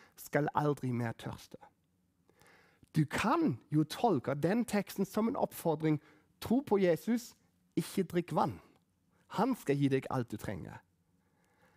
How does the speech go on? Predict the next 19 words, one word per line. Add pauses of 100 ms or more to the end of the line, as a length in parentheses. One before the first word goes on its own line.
(160)
Det
er
et
eksperiment
du
kan
holde
på
med
i
to
til
seks
dager. (400)
Du
vil
føle
deg
elendig,